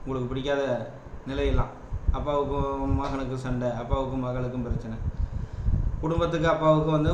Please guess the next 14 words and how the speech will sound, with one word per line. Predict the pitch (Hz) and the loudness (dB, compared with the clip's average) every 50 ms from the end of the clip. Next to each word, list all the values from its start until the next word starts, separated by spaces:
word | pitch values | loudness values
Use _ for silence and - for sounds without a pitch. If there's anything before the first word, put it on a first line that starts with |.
| - 156 | 2 2
உ-, | 156 151 | 0 0
குடும்ப | 160 160 160 160 160 156 | 0 0 0 0 2 4
உறுப்பினர்களுக்கு | 156 151 151 156 156 151 151 143 139 135 143 127 | 4 4 4 4 4 4 4 2 0 -2 -2 -2
பிரச்சனை | 131 139 131 139 143 135 | -2 -2 -2 -2 -4 -2
இருந்தது | 127 123 127 131 131 131 | -2 0 0 0 0 0
அப்படிங்கிற | 131 135 156 156 160 160 156 156 147 | 0 0 0 0 2 2 2 2 2
நிலையெல்லாம் | 151 151 156 151 151 160 165 156 143 | 4 4 4 4 2 2 0 0 0
இப்போ | 139 151 139 131 131 | 0 0 0 0 2
மாறும். | 135 143 - - - - - - - - - - - - - - - - - - - - - - | 2 4 2 2 0 -4 -6 -8 -12 -14 -16 -16 -16 -18 -18 -16 -16 -16 -16 -12 -10 -8 -6 -4
அதுக்கு | - 135 147 143 147 127 | -4 -2 -2 0 0 2
காரணம் | 120 143 147 147 160 170 160 147 | 2 2 2 2 0 -2 -2 -2
குருவினுடைய | 151 156 151 151 147 143 135 143 143 139 | 0 2 2 2 2 0 0 0 0 0
ஒன்பதாம் | 135 135 139 139 139 139 135 131 127 | 0 0 -2 0 0 0 0 0 0
பார்வை. | 123 120 123 123 | 0 0 -2 -4